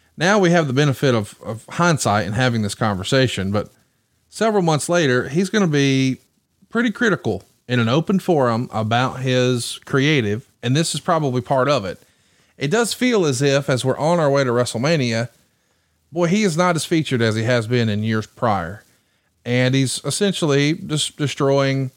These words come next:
I guess, what some fans would call mid-carders. But it almost feels like he's in no man's land. Was he expressing frustration to you at the time,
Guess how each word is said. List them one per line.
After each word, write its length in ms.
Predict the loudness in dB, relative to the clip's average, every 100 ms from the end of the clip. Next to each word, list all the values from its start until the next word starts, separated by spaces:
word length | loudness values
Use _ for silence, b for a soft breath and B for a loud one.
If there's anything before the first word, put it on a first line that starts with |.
| _ _ _ _ _ _
I 100 | -4
guess, 440 | 0 2 2 0 -4
what 120 | -2
some 220 | -2 -2
fans 340 | 0 0 -2
would 140 | -6 -4
call 260 | 0 2
mid-carders. 840 | 2 0 0 0 0 -2 -8 -10 -14 _ _ _ _ _ _
But 100 | -2
it 60 | 0
almost 320 | 2 2 0
feels 220 | -2 -2
like 200 | -2 -4
he's 260 | -2 -2 0
in 240 | 0 0
no 220 | 0 0
man's 340 | 0 0 -2 -2
land. 480 | -4 -4 -4 -8 -10 _ _ _ -14
Was 120 | -4
he 80 | -2
expressing 580 | -2 -2 -2 0 0 0
frustration 640 | -2 0 0 0 0 -2
to 100 | 0
you 140 | 2
at 100 | 0
the 80 | -2
time, 460 | -2 0 2 0